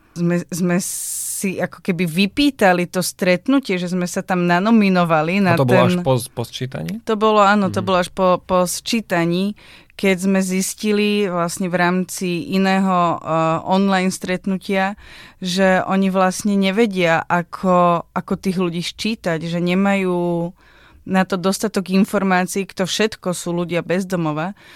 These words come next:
Speaker 1: Takže sme sa, mm, niekoľko neziskoviek spojili a naozaj sme sa tam votreli na stretnutie, kde, kde sme to, e,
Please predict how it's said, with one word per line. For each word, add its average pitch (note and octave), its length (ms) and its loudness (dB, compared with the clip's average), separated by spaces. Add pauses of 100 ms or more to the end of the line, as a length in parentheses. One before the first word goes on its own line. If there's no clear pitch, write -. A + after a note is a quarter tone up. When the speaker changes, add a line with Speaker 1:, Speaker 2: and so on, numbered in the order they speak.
(160)
Speaker 1:
Takže F#3 320 -4
sme F#3 240 0
sa, F3 560 0
mm, F3 560 -2
niekoľko F#3+ 480 0
neziskoviek F#3 640 -4
spojili G#3 720 0
a F#3 160 -4
naozaj F#3 480 -2
sme F#3 160 -2
sa F3+ 240 -4
tam F3 560 -2 (560)
votreli F3+ 640 0
na E3+ 160 0
stretnutie, F#3 720 -4
kde, F3 640 0 (400)
kde F3 240 -4
sme F#3+ 240 2
to, F#3+ 160 0 (400)
e, - 40 -2